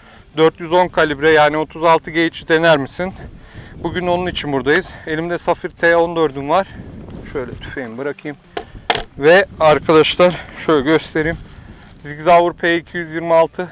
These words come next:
tabancam mevcut. Şimdi bununla kıyası yapacağız. Şöyle göstereyim. Tabancam boş.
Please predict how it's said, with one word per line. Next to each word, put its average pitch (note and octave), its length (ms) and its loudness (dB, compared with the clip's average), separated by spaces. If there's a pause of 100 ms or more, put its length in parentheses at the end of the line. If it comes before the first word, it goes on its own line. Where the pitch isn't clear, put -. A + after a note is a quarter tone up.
(140)
tabancam C#3+ 640 0 (220)
mevcut. C3+ 480 -6
Şimdi F3+ 400 -4 (520)
bununla F3 360 0 (260)
kıyası E3+ 360 0
yapacağız. D#3+ 420 0
Şöyle D3 240 -6
göstereyim. C#3+ 480 -4 (680)
Tabancam C3 520 0
boş. D3 340 0